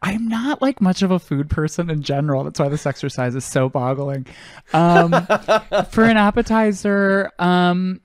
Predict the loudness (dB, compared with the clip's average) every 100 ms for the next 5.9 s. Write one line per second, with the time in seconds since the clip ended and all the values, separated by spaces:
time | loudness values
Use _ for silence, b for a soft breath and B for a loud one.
0 | -2 0 2 2 2 0 0 0 2 2
1 | 4 2 2 2 0 0 0 2 2 2
2 | 0 -4 -2 0 2 2 2 0 -6 -18
3 | -10 -4 0 0 0 -2 0 0 -2 -4
4 | -20 _ 0 2 4 2 0 0 2 0
5 | -2 -4 -4 -8 -6 -4 -2 -2 -6